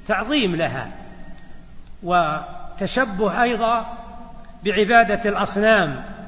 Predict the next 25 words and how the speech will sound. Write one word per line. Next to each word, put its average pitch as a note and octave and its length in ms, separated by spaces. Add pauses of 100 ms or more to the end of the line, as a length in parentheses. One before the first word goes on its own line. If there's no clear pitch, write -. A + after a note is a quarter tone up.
(100)
التي F#3+ 320
تعبد F3+ 400
من F#3+ 140
دون G3 180
الله F#3 340
تعالى، F#3 460
لأن F3+ 280
الأصنام F#3 480
عادة G#3 520 (320)
أن F#3+ 100
تصير A3+ 240
مرتفعة، A#3 540
ما C#3 120
هي F#3+ 60
بتصير G#3+ 300
مس-، F#3+ 180 (720)
موضوعة F#3+ 420
على E3 240
الأرض". F3 340 (1120)
فلهذا G#3+ 420
العلماء A3 460
قالوا: B3 340
"لا C#4 160
توضع G3+ 420
الصور، A#3 520